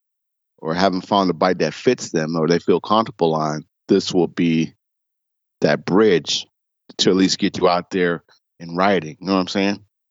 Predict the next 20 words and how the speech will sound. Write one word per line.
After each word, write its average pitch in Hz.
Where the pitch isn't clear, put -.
So 87
if, 95
if 101
the 95
pricing 107
was 82
lower, 92
then 87
I 87
think 92
they 95
would 87
attract 82
more 80
people 78
than 87
buying 87
them, -
I 95
think. -